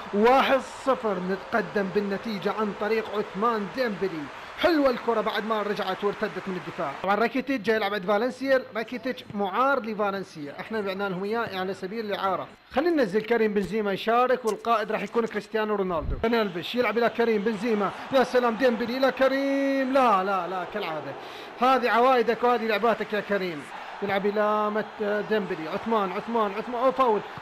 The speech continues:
فاول. لا يا حكم، لا يا حكم. نهاية المباراة واحد صفر فقط. المهم لثلاث نقاط فوز صعب. ديمبلي جاي يسجل. ديمبلي هواي جاي يسجل عندنا.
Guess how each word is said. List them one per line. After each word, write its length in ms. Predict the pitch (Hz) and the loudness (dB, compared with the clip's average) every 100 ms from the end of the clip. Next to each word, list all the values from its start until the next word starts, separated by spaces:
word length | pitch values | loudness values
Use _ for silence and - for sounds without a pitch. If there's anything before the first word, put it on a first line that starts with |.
| - | 2
فاول. 240 | 294 220 214 247 | 4 4 0 2
لا 180 | 269 | 2
يا 100 | 208 | 2
حكم، 380 | 180 208 208 208 | -2 -6 -6 0
لا 140 | 294 269 | 2 2
يا 100 | 226 | 0
حكم. 600 | 254 247 226 208 196 185 | -2 -2 -4 -4 -6 -2
نهاية 200 | 214 202 | -2 -2
المباراة 380 | 208 190 190 190 | -4 -2 -2 0
واحد 200 | 190 190 | -2 -6
صفر 340 | - 247 220 - | -8 -6 -6 -6
فقط. 320 | 254 254 247 - - - | -6 -2 -4 -4 -10 -4
المهم 340 | 254 294 320 269 | 2 4 4 2
لثلاث 240 | - 233 | 0 -2
نقاط 340 | 240 247 254 247 | -2 0 0 2
فوز 220 | 262 247 | 0 0
صعب. 320 | - 254 240 170 | 0 0 0 0
ديمبلي 280 | 262 240 202 | -4 -4 -6
جاي 120 | 202 | -6
يسجل. 360 | 202 247 190 160 - - - - - - | -6 -10 -8 -8 -10 -20 -20 -20 -16 -2
ديمبلي 400 | 254 247 226 185 | -2 0 -4 2
هواي 160 | 262 | 4
جاي 100 | 233 | 4
يسجل 360 | 226 226 170 196 | 0 -2 -4 -6
عندنا. 240 | 175 151 | -6 -12